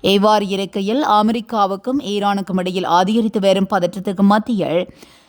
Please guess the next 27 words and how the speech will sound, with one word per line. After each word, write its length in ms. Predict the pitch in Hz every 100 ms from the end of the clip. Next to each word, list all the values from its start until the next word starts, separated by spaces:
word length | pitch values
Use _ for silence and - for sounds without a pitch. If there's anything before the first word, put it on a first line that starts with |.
| _ _
சற்று 400 | - 285 240 349
முன்னர் 380 | 311 240 233 277
அலி 320 | 208 214 247
கமேனி 360 | 285 226 208 220
வெளியிட்டுள்ள 580 | 196 180 196 214 208
பதிவு 380 | 180 190 185 202
மேலும் 300 | 262 226 214
பரபரப்பை 680 | 214 196 202 226 226 208 214
ஏற்படுத்தியுள்ளது. 800 | 185 196 226 220 190 151 156 165 156 - - _ _ _
ஈரானிய 520 | - 254 254 311 330 277
உயர்மட்ட 460 | 220 220 226 233
தலைவர் 400 | 233 190 190 220
அயதுல்லா 600 | 269 196 202 226 285 277
அலி 260 | 226 196 196
கமேனி 340 | 190 180 185 233
தனது 400 | 240 208 196 202
உத்தியோகபூர்வ 640 | 277 302 269 247 214 190
எக்ஸ் 180 | 180 -
தளத்தில் 580 | 202 190 - 151 160 - - _ _
ட்ரம்பை 400 | 262 233 277 330
ஒரு 180 | 285 233
குற்றவாளி 560 | 226 220 285 240 190 196
என 240 | 190 190
குறிப்பிட்டு 640 | 196 196 185 190 175 240
பதிவு 480 | - 240 226 285 277
ஒன்றை 280 | 214 190 202
விட்டுள்ளார். 600 | 247 226 175 151 151 151